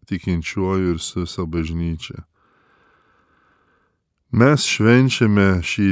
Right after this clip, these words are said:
didįjį tridienį link Velykų, link prisikėlimo. Mes pergyvename Jėzaus kančią, ne savo kančią. Savo kančią mes atiduodame, kad ji būtų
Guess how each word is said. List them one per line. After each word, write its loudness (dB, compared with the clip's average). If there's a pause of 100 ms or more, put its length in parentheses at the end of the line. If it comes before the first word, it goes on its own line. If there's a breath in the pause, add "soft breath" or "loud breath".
didįjį 2 (840 loud breath)
tridienį 0 (160)
link -2 (100)
Velykų, 0
link -4
prisikėlimo. -2 (760 soft breath)
Mes 0
pergyvename 0
Jėzaus 0
kančią, -4
ne -2
savo -2
kančią. -6 (580 soft breath)
Savo 2
kančią 0
mes -2
atiduodame, 0
kad -4
ji -6
būtų -4